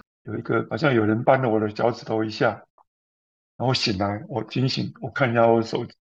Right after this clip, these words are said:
手表，五点四十五分，我一看完，电话就来了，医院打来说，婷宜走了。我，我，我那时候当下，我想说，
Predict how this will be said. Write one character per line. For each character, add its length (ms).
手 240
表， 260
五 180
点 340
四 180
十 160
五 100
分， 400
我 140
一 20
看 260
完， 300
电 120
话 140
就 140
来 220
了， 180
医 100
院 160
打 180
来 80
说， 380
婷 220
宜 80
走 300
了。 180
我， 200
我， 220
我 120
那 140
时 60
候 40
当 240
下， 300
我 180
想 300
说， 340